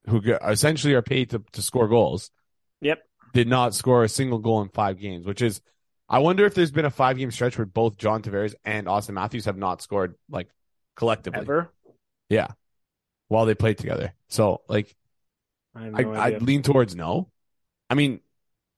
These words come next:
Speaker 2: Maybe early in the year.
Speaker 1: it
Speaker 2: Austin
Speaker 1: happens.
Speaker 2: Matthews took a while to get going,
Speaker 1: Yeah,
Speaker 2: but
Speaker 1: I guess, I guess,
Speaker 2: rarely
Speaker 1: but
Speaker 2: does it hap-, rarely does it happen. You are correct.
Speaker 1: But it's, yeah, it's just tough 'cause, again, it's not like they didn't have their chances, but, like,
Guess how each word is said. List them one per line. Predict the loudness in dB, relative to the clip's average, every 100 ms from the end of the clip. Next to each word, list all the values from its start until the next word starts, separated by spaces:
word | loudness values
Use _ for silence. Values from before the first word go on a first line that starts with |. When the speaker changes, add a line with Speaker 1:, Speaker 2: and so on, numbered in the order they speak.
| _ _
Speaker 2:
Maybe | -10 -8 -4 0
early | 0 0
in | -4
the | -6
year. | -6 -4 -4 -6 -6
Speaker 1:
it | -2
Speaker 2:
Austin | 0
Speaker 1:
happens. | 0 0
Speaker 2:
Matthews | -4 -4 -4
took | -4 -2
a |
while | 2 2 2
to |
get | -2 -8
going, | -6 -8 -6 2
Speaker 1:
Yeah, | 2
Speaker 2:
but |
Speaker 1:
I | 2
guess, | 0 0 -2 -4
I | -2
guess, | 4
Speaker 2:
rarely | 6 8 6
Speaker 1:
but | 4
Speaker 2:
does | 2 0
it |
hap-, | 0 0 0 -6 -20 _ _ _
rarely | 2 6 8 6
does | 4 0
it | -2
happen. | -2 -4 -4 -2
You | -2
are |
correct. | -2 -4 -4 -8 _ _ _ _ _
Speaker 1:
But | 2 2 -2 -20 _ _
it's, | -2 -2 -2 -6 -6 -10 _ _ _ _ _ _ _ _ _ _ _ _ _
yeah, | -2 -2 -2
it's | -2
just | -2 0
tough | 2 0 2
'cause, | 0 0 -2
again, | -4 -2 -2
it's | 0
not | 2
like | 2
they | 2 2
didn't | 2
have | -2 0
their | 0 -2
chances, | -4 -4 -4 -4
but, | -2 0
like, | 2 0